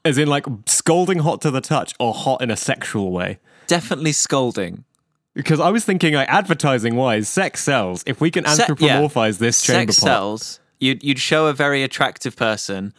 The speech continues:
Speaker 2: and then you'd say, <laughs> "Heat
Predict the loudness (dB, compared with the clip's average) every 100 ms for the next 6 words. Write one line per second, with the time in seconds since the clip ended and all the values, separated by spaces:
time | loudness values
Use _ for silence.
0 | _ -6 -2 0 0 -2 -2 0 0 -2
1 | -6 -8 -8 -4 -2 -2 -2 -4 -6 -20
2 | -20 _ _ _ -14 -8 0 0 0 -6